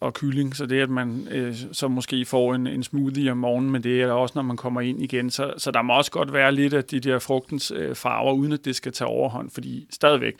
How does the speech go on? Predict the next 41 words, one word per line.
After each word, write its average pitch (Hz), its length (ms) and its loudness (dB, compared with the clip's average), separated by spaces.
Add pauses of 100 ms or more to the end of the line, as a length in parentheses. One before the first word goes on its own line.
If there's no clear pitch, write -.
(260)
hvis 135 120 -4
jeg 131 80 2
skulle 131 240 2
vælge, 139 240 4
det - 120 -4
igen 143 240 2
nogle 147 220 0
gange, 135 180 2
så 143 100 -6
bliver 151 180 0
det 143 80 -4
sådan 143 120 -2
lidt 139 140 0
skingert. - 460 -6
Uha, 139 400 -2
hvis 117 300 -6
jeg 143 60 0
ikke 143 120 -6
får 139 160 0
min 139 180 -4
frugtsmoothie, 139 640 -2
så 147 160 -4
kan 151 120 -6
jeg 143 80 -4
slet 156 220 -8
ikke 147 140 -10
køre. 123 220 -4
Det 131 80 -4
er 135 40 0
jo 143 60 2
ikke 151 140 -4
det, 160 120 -4
det 156 80 -2
handler 135 260 0
om. 135 140 -4 (300)
Det 127 100 -2
handler 135 240 2
om, 135 180 0
at 127 80 -4
man 120 180 -4
får 143 380 -4